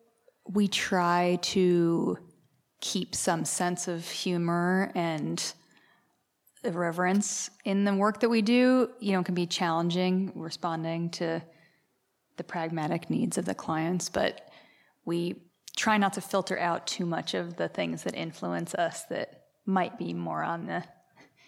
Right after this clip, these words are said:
the punk side. And also we have clients that kind of appreciate that and are looking for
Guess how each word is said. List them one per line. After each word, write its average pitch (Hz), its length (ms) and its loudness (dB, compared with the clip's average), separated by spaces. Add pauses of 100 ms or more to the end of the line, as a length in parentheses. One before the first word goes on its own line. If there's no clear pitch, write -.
the - 80 -6
punk 185 260 2
side. 170 480 -2 (300)
And 214 140 8
also 202 240 4
we 226 100 6
have 175 220 0
clients 165 540 -6
that 160 440 -6
kind 170 260 -2
of 165 120 -4
appreciate 240 580 0
that 254 340 2
and 175 120 -2
are 156 100 -2
looking 165 380 -4
for 170 360 -4